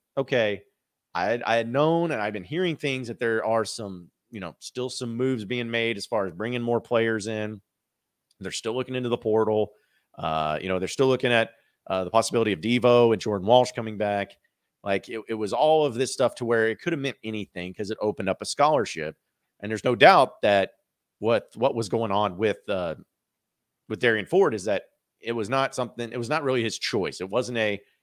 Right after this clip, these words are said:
"I wanna leave on my own." It was more like a discussion that happened between him and the coaching staff or, uh, whoever was involved and said, "You know what? It's probably best if you move on." And, you know, we, we can sit there and debate about all of it. But when that happened, everyone was like, "Okay, so why,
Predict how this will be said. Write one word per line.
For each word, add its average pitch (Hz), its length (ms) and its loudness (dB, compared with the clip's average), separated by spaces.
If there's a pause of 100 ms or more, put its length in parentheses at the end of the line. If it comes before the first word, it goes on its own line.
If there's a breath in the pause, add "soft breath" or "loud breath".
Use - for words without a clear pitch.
(540)
"I 127 140 10
wanna 127 280 4
leave 117 200 4
on 107 100 4
my 101 200 4
own." 117 260 2
It 101 60 -4
was 98 180 -8
more 113 160 -6
like 104 140 -4
a 107 40 -8
discussion 104 760 -2
that 95 160 -8
happened 101 320 -4
between 95 260 -10
him 101 140 -4
and 92 80 -6
the - 20 -10
coaching 113 340 0
staff 101 380 0 (480)
or, 98 260 -2
uh, 85 180 -4
whoever 113 300 8
was 104 160 0
involved 95 300 -2
and 90 80 -10
said, 90 160 -6
"You 92 80 -10
know 98 120 -2
what? 95 160 0
It's - 60 -12
probably 92 280 -2
best 87 240 -4
if - 80 -20
you 80 80 -16
move 78 180 -10
on." 65 200 -14 (760)
And, 71 300 -16
you 78 80 -14
know, 73 80 -8
we, 92 160 -4
we 107 140 -2
can 104 80 -6
sit - 180 -4
there 107 120 0
and 98 60 -2
debate 95 260 2
about 90 200 0
all 85 180 2
of 73 100 -4
it. 76 140 -8
But 117 240 6 (460)
when 135 240 -4
that 113 160 2
happened, 202 380 2
everyone 139 180 4
was 120 80 0
like, 98 100 2
"Okay, 117 220 4
so 107 160 0
why, 127 320 4